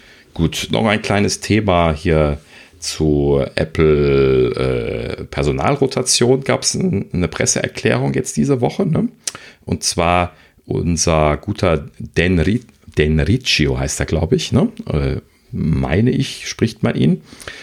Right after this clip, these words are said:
Ähm, also der, der bisherige, äh, Senior Vice President of Hardware Engineering, ne? Also der, der Hardware-Chef im Prinzip. Senior Vice Presidents sind ja die,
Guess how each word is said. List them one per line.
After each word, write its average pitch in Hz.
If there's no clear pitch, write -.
Ähm, 78
also 76
der, 67
der 65
bisherige, 80
äh, 73
Senior 82
Vice 71
President 73
of -
Hardware 73
Engineering, 107
ne? 208
Also -
der, 123
der -
Hardware-Chef -
im -
Prinzip. -
Senior 78
Vice 69
Presidents 80
sind 76
ja 67
die, 71